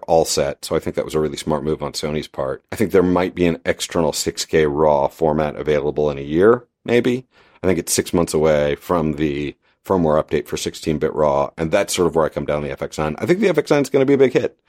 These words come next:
I think if you're out there, whether this Matt McKenna or anybody thinking, "I wonder if I'm gonna get a lot of rentals out of this," I think it's gonna be a big hit in the rental market. I think it's really gonna, like, occupy a lot of that F S seven space. I personally would probably go E V A one,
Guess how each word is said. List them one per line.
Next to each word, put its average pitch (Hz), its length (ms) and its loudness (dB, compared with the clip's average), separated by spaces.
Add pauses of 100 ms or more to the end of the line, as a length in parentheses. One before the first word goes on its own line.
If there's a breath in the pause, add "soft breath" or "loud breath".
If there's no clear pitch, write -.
(260 soft breath)
I 110 40 0
think 107 160 4
if 98 120 -4
you're 101 360 8
out 92 200 0
there, 87 320 8
whether 78 240 4
this 73 140 -4
Matt 78 160 -2
McKenna 78 380 -2
or 76 60 -2
anybody 78 320 2
thinking, 76 420 -6 (120)
"I - 40 -6
wonder 143 280 0
if 131 100 -4
I'm 127 100 0
gonna 123 140 -2
get 117 140 -4
a 110 60 -4
lot 104 140 -2
of 101 60 0
rentals 95 320 2
out 73 120 2
of 71 60 -2
this," - 300 -4 (380)
I - 40 -12
think 92 180 2
it's - 140 -6
gonna 85 160 2
be 80 80 2
a 78 60 0
big 76 180 0
hit 76 240 -2
in - 40 -16
the 73 60 -8
rental 71 240 -8
market. 67 320 -8
I - 80 -14
think 76 220 -6
it's - 120 -6
really 73 220 -4
gonna, 73 220 -6 (240)
like, 78 280 -4
occupy 71 460 -4
a 71 100 -4
lot 69 220 -2
of 69 80 -2
that 67 300 -6
F 73 160 -10
S 67 120 -8
seven 67 360 -6
space. - 540 -6 (100)
I 87 100 2
personally 85 760 2
would 76 240 -6
probably 76 280 -2
go 78 180 2
E 82 140 -6
V 80 220 2
A 80 80 4
one, 120 380 0